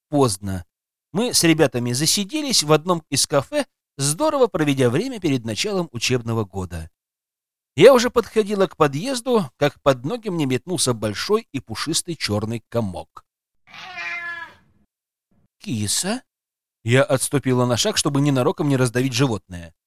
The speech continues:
Кот потерся о мою ногу, сверкнув огромными желтыми глазами.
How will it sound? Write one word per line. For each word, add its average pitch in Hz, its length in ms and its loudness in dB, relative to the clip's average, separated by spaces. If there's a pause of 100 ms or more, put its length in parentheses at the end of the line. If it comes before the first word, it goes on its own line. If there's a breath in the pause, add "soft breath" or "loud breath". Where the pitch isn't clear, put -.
(580)
Кот 302 200 2
потерся 208 500 4
о 156 60 2
мою 139 240 4
ногу, 240 440 -2
сверкнув 147 680 2
огромными 185 1040 0
желтыми 117 560 0
глазами. 95 720 -4